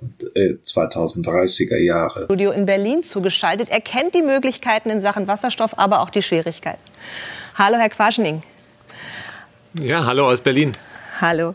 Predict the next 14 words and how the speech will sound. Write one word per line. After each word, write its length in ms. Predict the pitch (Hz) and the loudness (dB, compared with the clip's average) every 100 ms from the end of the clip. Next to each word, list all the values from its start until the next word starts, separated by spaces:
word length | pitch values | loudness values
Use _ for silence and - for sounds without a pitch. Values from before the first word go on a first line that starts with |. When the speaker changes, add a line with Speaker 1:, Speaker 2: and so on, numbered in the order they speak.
| - - - - | -8 -10 -6 0
Speaker 2:
Der 100 | 190 | 0
Boom 320 | 185 262 311 | 2 2 4
der 160 | 262 | 2
Windkraft 480 | 214 277 320 277 247 | 2 -2 -2 -2 -2
ist 140 | 220 233 | -2 -4
jetzt 160 | 214 | -2
also 240 | - 208 214 | 0 0 -2
ziemlich 400 | - 240 226 - | 0 0 2 2
Alarm, 440 | 208 208 233 294 | 2 2 2 -2
zumindest 360 | 262 226 226 226 | -4 -2 0 2
in 100 | 220 | 2
Bremerhaven 720 | 208 208 202 196 202 277 262 | 2 2 0 0 0 0 -6
vor 260 | - 214 | -2 0
allem. 320 | - 240 269 | 0 0 -2